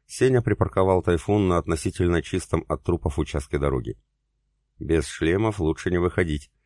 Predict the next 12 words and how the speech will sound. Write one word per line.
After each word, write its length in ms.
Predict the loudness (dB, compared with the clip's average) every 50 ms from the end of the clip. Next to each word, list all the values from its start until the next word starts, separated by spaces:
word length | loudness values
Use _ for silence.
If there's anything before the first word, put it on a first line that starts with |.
| _ _ _
сказал 400 | _ -4 0 2 2 4 4 4
Рост 300 | 4 2 2 0 -2 -6 _
и 100 | -4 -4
с 60 | -2
сомнением 540 | 0 0 2 2 2 2 2 2 2 2 0
спросил: 480 | -2 -2 -2 -2 -2 0 -2 -6 -6 -8 _ _ _ _ _ _ _ _ -4
«И 100 | -2 0
вообще, 420 | 0 -2 -2 -2 -2 -2 -2 -4 _
стоит 400 | -14 -2 2 4 4 4 4 2
ли 60 | 0
нам 180 | 0 2 2 0
выходить? 480 | 0 0 0 0 0 0 -2 -2 -4